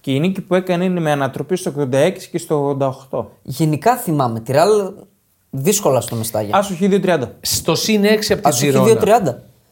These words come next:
Speaker 2: Μπορούσε και λίγο περισσότερο να το δίνει.
Speaker 1: Παίξε άσο, καρφί.
Speaker 2: Όχι.
Speaker 3: <laughs>
Speaker 2: Διπλό.
Speaker 3: Όχι.
Speaker 2: Ένα εξήντα πέντε.
Speaker 1: Διπλό ένα εξήντα πέντε.
Speaker 2: Κράξτε με.
Speaker 1: Οκ.
Speaker 3: Εγώ δεν κράζω, εντάξει.
Speaker 2: Ε,
Speaker 3: Αλλά το βλέπω δύσκολο
Speaker 2: σημαντικά
Speaker 3: για τη Real.
Speaker 2: για τη Ρεάλ.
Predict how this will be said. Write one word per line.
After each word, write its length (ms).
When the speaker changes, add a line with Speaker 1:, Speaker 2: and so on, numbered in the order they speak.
Speaker 2:
Μπορούσε 380
και 120
λίγο 140
περισσότερο 420
να 80
το 120
δίνει. 200
Speaker 1:
Παίξε 240
άσο, 180
καρφί. 260
Speaker 2:
Όχι. 300
Speaker 3:
<laughs> 380
Speaker 2:
Διπλό. 380
Speaker 3:
Όχι. 180
Speaker 2:
Ένα 160
εξήντα 220
πέντε. 200
Speaker 1:
Διπλό 320
ένα 100
εξήντα 220
πέντε. 180
Speaker 2:
Κράξτε 200
με. 160
Speaker 1:
Οκ. 140
Speaker 3:
Εγώ 220
δεν 100
κράζω, 260
εντάξει. 400
Speaker 2:
Ε, 100
Speaker 3:
Αλλά 200
το 100
βλέπω 260
δύσκολο 300
Speaker 2:
σημαντικά 380
Speaker 3:
για 100
τη 80
Real. 40
Speaker 2:
για 80
τη 80
Ρεάλ. 40